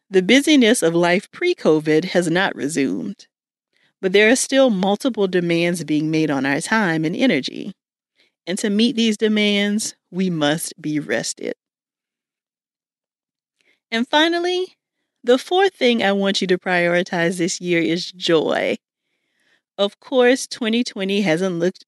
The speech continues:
anything like we expected, and lots of things have been horrible. But in the midst of it,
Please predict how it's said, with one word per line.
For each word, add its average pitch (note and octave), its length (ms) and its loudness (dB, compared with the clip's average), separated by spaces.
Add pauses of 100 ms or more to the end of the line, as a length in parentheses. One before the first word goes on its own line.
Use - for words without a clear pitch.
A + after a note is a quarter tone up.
(120)
anything F#3+ 440 0
like D#3 220 0
we D3 160 -2
expected, D3+ 600 -6 (560)
and F3+ 200 -2
lots A3+ 240 0
of C#4 120 -2
things F3 300 -2
have E3+ 120 0
been E3 160 -2
horrible. - 600 -8 (840)
But F#3 200 2
in F3+ 120 2
the E3 100 -2
midst F3+ 380 0
of D4 160 2
it, E4 220 0